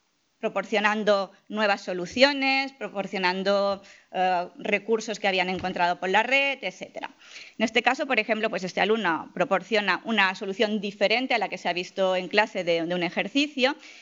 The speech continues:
Y como digo, la gracia de, de este tipo de foro es que se les ha dado permiso a los alumnos para calificar. Los alumnos pueden dar una valoración a esta participación del alumno. Y aquí queda acumulado el total de calificaciones que ha recibido.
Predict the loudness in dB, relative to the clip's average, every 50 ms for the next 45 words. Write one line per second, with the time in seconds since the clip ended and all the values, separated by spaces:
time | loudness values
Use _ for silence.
0 | -20 -20 -20 -20 _ -12 -6 -2 0 0 2 2 0 0 2 2 0 2 2 0
1 | 0 2 0 -2 -2 -2 0 0 0 2 2 2 2 0 0 0 -2 -2 -2 -4
2 | -6 -4 0 2 2 2 2 0 -2 -2 -2 0 0 0 0 -2 -4 -6 -12 -20
3 | -20 _ _ 0 0 0 0 -2 -4 -2 -2 -2 -2 0 2 2 0 0 0 -2
4 | -2 -2 -2 -2 -2 -2 -2 0 0 0 0 0 2 0 0 0 -2 -4 0 0
5 | 2 2 2 -2 -4 -4 -4 -4 -2 -2 -4 -6 -6 -8 -4 -2 -2 -2 -2 -4
6 | -14 _ _ -12 -10 -6 -4 -2 -2 0 0 0 0 0 -2 -2 0 2 2 2
7 | 0 0 -4 -10 -12 -8 -2 0 2 2 2 0 -4 -6 -8 -6 -2 0 2 2
8 | 2 2 2 0 0 0 -2 -4 -4 -2 0 2 2 2 0 -2 -4 -2 -2 -2
9 | 0 -2 -2 -2 -2 -2 -2 -4 -6 -8 -4 -2 -2 -2 0 -2 -2 0 2 2
10 | 2 2 0 -4 -4 -6 -6 -6 -8 -10 -14 -16 -18 -16 -6 0 0 0 0 0
11 | -4 -2 0 2 2 2 0 0 -2 -6 -8 -6 -4 -2 2 4 4 4 2 2
12 | -2 -4 -4 -4 -4 -2 -2 -2 -2 0 2 2 2 0 -2 -2 0 -2 -2 -2
13 | -4 -4 -2 -2 -2 -2 -2 -4 -4 -4 -4 0 0 0 0 0 -2 -6 -8 -12
14 | -12 -12 -14 -16 -18 -20